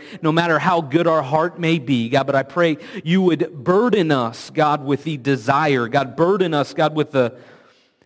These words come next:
God, the, I, I don't even know what the word is. God, but I pray, Lord, that you would make it so that we couldn't hear a need without praying. God, I pray that when we hear a need, the first instinct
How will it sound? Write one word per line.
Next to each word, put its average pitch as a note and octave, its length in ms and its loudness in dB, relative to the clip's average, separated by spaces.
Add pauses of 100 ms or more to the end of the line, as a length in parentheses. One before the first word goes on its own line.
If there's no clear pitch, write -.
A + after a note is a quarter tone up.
(140)
God, E3+ 220 0
the, C3+ 360 0 (280)
I, D3 260 -4
I - 40 -6
don't E3 160 0
even D3 200 -2
know D3+ 120 2
what D#3 240 -2
the D3+ 80 -2
word C#3 320 2
is. A#2 180 0
God, D#3 140 0
but E3+ 100 0
I E3 60 0
pray, F#3+ 280 0
Lord, E3 200 0
that C3+ 180 -4
you A3 80 -2
would E3 140 2
make F3+ 260 0
it - 80 -4
so E3+ 140 -4
that F3 180 -4 (220)
we A#3+ 320 2
couldn't B3+ 420 0
hear C4 460 0
a A#3+ 80 2
need G3 640 0 (320)
without F3 680 0
praying. C3 520 -2 (400)
God, F#3+ 140 2
I G3 80 4
pray B3 280 0
that A#3 120 2
when A#3+ 160 2
we A#3 140 4
hear C4+ 340 2
a G#3+ 40 2
need, F3 240 2
the F3 120 0
first - 580 0
instinct A3+ 760 -2